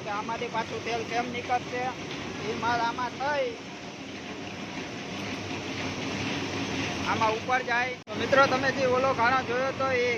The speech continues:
કાચા માલનો ઘાણો કહેવાય. અને એ જે મેં તમને ખોળ બતાવ્યો, એ ખોળ પાછો ઉપરથી અહીંયા આવે પીલાવા, અને એમાં પણ અહીંથી તેલ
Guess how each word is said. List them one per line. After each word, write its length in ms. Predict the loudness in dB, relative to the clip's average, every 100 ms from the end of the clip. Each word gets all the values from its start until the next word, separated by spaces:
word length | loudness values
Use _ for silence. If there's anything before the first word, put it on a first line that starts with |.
| -2
કાચા 320 | -4 2 2
માલનો 320 | 4 2 0 -2 0
ઘાણો 200 | 0 -2
કહેવાય. 380 | 0 2 2 2 -2 -8 -10 -8 -8 -8 -6 -6 -4
અને 160 | -4 -2 2
એ 80 | 2 0 0
જે 80 | 0
મેં 140 | 2
તમને 240 | 0 2 2 0
ખોળ 220 | 0 2 2
બતાવ્યો, 640 | 4 4 4 0 -4 -4 -6 -8 -8 -8 -8 -8 -10 -10 0 4
એ 20 | 4 2
ખોળ 240 | 2 4 4
પાછો 240 | 0 0 -2 -2
ઉપરથી 460 | 0 0 4 4 6
અહીંયા 260 | 4 2 0
આવે 160 | 0 -2 -2
પીલાવા, 500 | -2 2 4 2 0 -4 -8 -10 -10 -10 -10 -8
અને 140 | -4 -2 -2
એમાં 280 | 0 0 2
પણ 180 | 0 2
અહીંથી 360 | 0 2 0 2
તેલ 180 | -2 -2